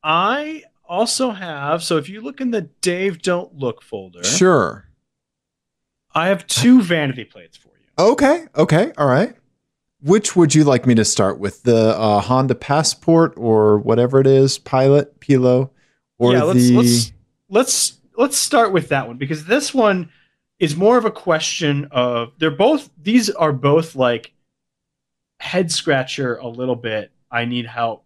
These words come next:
Speaker 1: We need to kind
Speaker 2: Gotcha.
Speaker 1: of, I wanna get your take
Speaker 2: Okay.
Speaker 1: on
Speaker 2: Uh,
Speaker 1: what they mean.
Speaker 2: Okay. All right. Here we go. All right. So it is a Honda Pilot in blue.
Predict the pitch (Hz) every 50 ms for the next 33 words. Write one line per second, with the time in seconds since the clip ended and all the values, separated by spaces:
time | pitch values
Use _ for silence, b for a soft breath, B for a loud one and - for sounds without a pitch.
0 | _ _ 143 131 135 135 131 117 117 _ _ - - 131 113 107 98 - _ _
1 | _ _ _ _ _ - - 104 92 92 98 104 98 98 - - - 143 160 165
2 | - 220 208 151 147 147 151 147 143 - 147 131 117 110 - - _ _ _ _
3 | _ _ _ _ - 147 123 123 104 90 - _ _ _ _ _ _ _ _ _
4 | - 143 120 135 127 117 - - 117 104 101 92 82 78 _ _ - 143 147 -
5 | 262 220 117 - _ - 131 170 190 - - 110 147 175 180 170 165 123 95 87
6 | - _ _ _ _ _ _ _ - - 127 139 175 180 135 - - - - -
7 | 165 151 147 147 143 143 143 143 139 139 139 - - - - - 101 - _ 139
8 | 139 123 123 113 104 107 92 - - 113 107 104 98 95 - - - 110 117 135
9 | 160 196 208 - - 131 107 95 92 90 - - 98 101 104 104 110 120 143 196
10 | 247 277 247